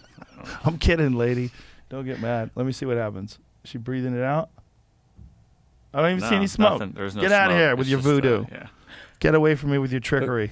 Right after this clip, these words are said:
Speaker 3: one, one thing I, I'm curious about is wh-, why is it the mouth? Or,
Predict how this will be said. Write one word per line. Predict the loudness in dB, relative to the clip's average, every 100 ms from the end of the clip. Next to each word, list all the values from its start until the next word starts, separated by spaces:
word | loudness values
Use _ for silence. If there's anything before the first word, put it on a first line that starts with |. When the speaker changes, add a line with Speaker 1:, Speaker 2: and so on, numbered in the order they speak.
| -2
Speaker 3:
one, | -4 0
one | 2 2
thing | 2
I, | 0 -2 _
I'm | -6 -6 -8 -4
curious | -2 -2 -2
about | 0 0
is | 0 -4
wh-, | -4 -4 -4
why | 0 0
is |
it | 0 -2
the |
mouth? | 0 0 -2 -8 0
Or, | 0